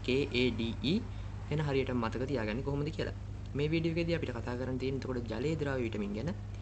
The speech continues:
විටමින් දෙකයි අපිට ඉතුරුනේ විටමින් B සහ C. නමුත් ලේසි කියලා හිතන්න එපා විටමින් B සංකීර්ණයක්ම තියෙන නිසා. යන කලින්, කලින් වීඩියෝ එකේ කිව්වා වගේම කියන්න ඕන මේ වීඩියෝ එක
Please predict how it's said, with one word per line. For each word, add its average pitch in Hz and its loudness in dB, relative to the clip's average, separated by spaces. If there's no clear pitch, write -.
විටමින් 117 0
දෙකයි 160 0
අපිට 160 -2
ඉතුරුනේ 139 0
විටමින් 113 0
B 123 2
සහ 120 -4
C. - -6
නමුත් 117 0
ලේසි 135 2
කියලා 170 0
හිතන්න 120 -2
එපා 143 2
විටමින් 123 2
B 165 2
සංකීර්ණයක්ම 127 2
තියෙන 123 0
නිසා. 151 -2
යන 127 -4
කලින්, 160 4
කලින් 135 4
වීඩියෝ 170 6
එකේ 165 2
කිව්වා 160 8
වගේම 165 4
කියන්න 120 4
ඕන 143 4
මේ 139 8
වීඩියෝ 170 8
එක 175 2